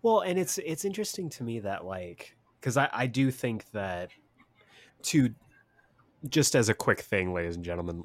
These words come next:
listeners at home, for Jesse, Obi-Wan is his guy.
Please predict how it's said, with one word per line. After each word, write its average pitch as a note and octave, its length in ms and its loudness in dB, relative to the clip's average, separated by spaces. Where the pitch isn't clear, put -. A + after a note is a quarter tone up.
listeners F#2+ 400 -2
at E2+ 60 -8
home, F2 300 0
for - 220 2
Jesse, D#3+ 420 6
Obi-Wan D3+ 400 8
is A2 140 4
his F2+ 140 -4
guy. D#2 440 -10